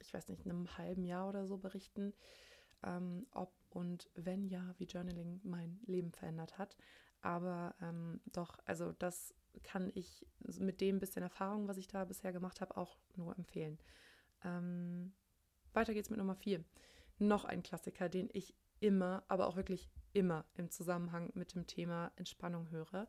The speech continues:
äh, was natürlich da absolut dafür spricht, und zwar Yoga. Das kann ich jetzt nicht kommentieren. Ähm, ich bin, beziehungsweise ich war bisher absolut kein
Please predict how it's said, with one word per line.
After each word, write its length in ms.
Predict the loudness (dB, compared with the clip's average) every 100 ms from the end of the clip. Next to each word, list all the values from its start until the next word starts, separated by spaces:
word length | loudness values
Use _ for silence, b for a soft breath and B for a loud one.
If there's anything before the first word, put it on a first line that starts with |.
| B B B B -2
äh, 120 | -2 0
was 140 | -4
natürlich 260 | -4 -6 -6
da 100 | -6 -4
absolut 360 | -4 -4 -4
dafür 200 | -4 -8
spricht, 480 | -8 0 0 0 -10 -16 _
und 340 | 0 4 4 2
zwar 720 | -2 -4 0 0 0 0 -2 -4
Yoga. 680 | -8 -4 0 0 -2 -4 -6 -8 -14 B B B B B B B B B B B B 4 6 6 6
Das 180 | 6
kann 120 | 8 4
ich 80 |
jetzt 180 | 4 4
nicht 320 | 8 8 6
kommentieren. 840 | 0 -2 -2 0 2 4 4 4 2 2
Ähm, 560 | 4 6 6 6 4 0 0
ich 420 | 0 0 -12 -18 -20 _ -20 _ -8
bin, 1080 | 4 8 10 10 8 8 6 2 0 0
beziehungsweise 540 | -2 2 4 6 4 0
ich 180 | 0
war 260 | 4 6 4
bisher 360 | 2 -4 -4 -4
absolut 760 | -4 -4 -4 -4 -2 -2 -4 -10
kein 640 | -6 -2 0 2 0 -2